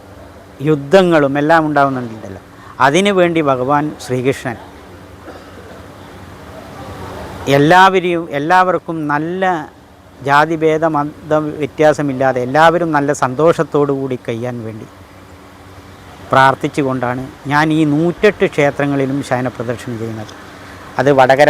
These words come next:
ലോകനാർകാവിൽ നിന്ന്, ഏ, തുടങ്ങിയ ശയന പ്രദക്ഷിണം തൃശ്ശൂർ വടക്കുംനാഥനിൽ വരെ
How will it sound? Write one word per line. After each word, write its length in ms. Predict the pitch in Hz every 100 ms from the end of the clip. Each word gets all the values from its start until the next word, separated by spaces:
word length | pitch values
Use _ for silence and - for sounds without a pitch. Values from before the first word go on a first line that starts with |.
| 143
ലോകനാർകാവിൽ 720 | 139 143 151 147 135 139 135 127
നിന്ന്, 220 | 131 135 - - - - - - - - - - - - - - - - - 117
ഏ, 200 | 113 107 -
തുടങ്ങിയ 400 | 131 135 139 135 127
ശയന 200 | 127 139
പ്രദക്ഷിണം 580 | - 131 123 - 139 185 - - - - - - - - - - - - - - - - - - - - - - - - - - - - - - - - - -
തൃശ്ശൂർ 460 | 156 - 196 180 -
വടക്കുംനാഥനിൽ 800 | 139 135 135 175 165 147 143 139
വരെ 260 | 127 127